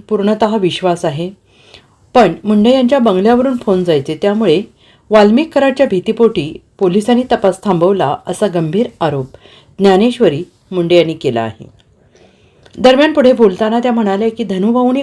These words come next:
खरं तर भूमिका घ्यायला हवी होती, पण त्यांनी ती घेतली नाही याची मला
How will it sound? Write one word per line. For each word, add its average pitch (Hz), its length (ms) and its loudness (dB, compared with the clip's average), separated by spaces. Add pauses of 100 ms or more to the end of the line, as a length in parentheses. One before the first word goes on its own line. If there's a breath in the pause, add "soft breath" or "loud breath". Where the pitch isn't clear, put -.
खरं 180 240 2
तर 220 100 -2
भूमिका 196 380 0
घ्यायला 165 300 0
हवी 139 200 -6
होती, 127 280 -8 (440 soft breath)
पण 233 120 2
त्यांनी 196 260 2
ती 220 60 0
घेतली 190 400 -2
नाही 220 160 -2
याची 196 260 0
मला 208 180 -2